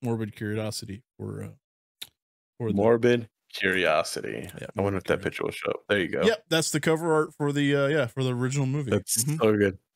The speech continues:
Speaker 1: Yep.
Speaker 2: It's so good.
Speaker 1: Because, um, there's these, uh, punk rockers and stuff like that that, um, they hang out in a cemetery and you follow them
Speaker 2: That's a,
Speaker 1: in their story
Speaker 2: that's a
Speaker 1: too.
Speaker 2: great post.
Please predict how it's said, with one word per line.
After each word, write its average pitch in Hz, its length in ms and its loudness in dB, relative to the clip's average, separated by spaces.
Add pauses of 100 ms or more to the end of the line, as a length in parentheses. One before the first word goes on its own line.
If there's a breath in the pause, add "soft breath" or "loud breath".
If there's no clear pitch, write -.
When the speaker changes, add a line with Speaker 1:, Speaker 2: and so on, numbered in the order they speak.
(380)
Speaker 1:
Yep. 143 280 -2
Speaker 2:
It's 143 160 2
so 156 180 4
good. 160 220 4
Speaker 1:
Because, 147 240 2
um, 135 560 2
there's 139 300 0
these, 135 280 0
uh, 120 280 0 (720)
punk 151 240 0
rockers 127 480 -2
and 110 80 -6
stuff 117 140 -8
like 110 140 -4
that 123 240 -2
that, 107 180 -6 (600)
um, 104 420 -4 (240)
they 113 80 -2
hang 117 160 0
out 123 80 -4
in 104 60 -8
a 98 40 -6
cemetery 107 760 -6
and 110 100 -4
you 104 80 -4
follow 107 360 -6
them 107 160 -4
Speaker 2:
That's 147 220 -4
a, - 60 -2
Speaker 1:
in 110 100 -6
their 107 140 -4
story 110 340 -4
Speaker 2:
that's - 20 -6
a 202 60 0
Speaker 1:
too. 175 60 -4
Speaker 2:
great 131 300 0
post. 160 260 2